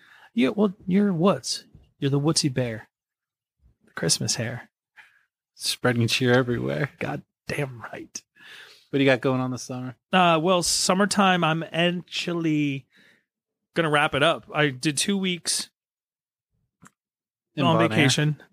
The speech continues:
Speaker 1: uh, doing the cabin thing, but then
Speaker 2: Uh.
Speaker 1: my real vacation was in January. We went to Disney for a week.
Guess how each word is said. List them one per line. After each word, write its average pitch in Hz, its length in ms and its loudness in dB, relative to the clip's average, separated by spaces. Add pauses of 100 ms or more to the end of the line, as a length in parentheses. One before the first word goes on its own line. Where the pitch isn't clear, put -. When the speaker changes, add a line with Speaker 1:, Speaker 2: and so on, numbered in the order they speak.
Speaker 1:
uh, 139 260 4
doing 143 300 4
the 131 100 4
cabin 143 340 0
thing, 135 320 2
but 127 120 -4
then 147 280 2
Speaker 2:
Uh. - 20 -4
Speaker 1:
my 143 160 4
real 151 340 4
vacation 135 520 2
was 120 160 0
in 123 80 -2
January. 117 460 2
We 113 60 -2
went 127 180 0
to 127 80 -2
Disney 113 460 0 (1040)
for 127 200 4
a 113 60 2
week. 110 420 -4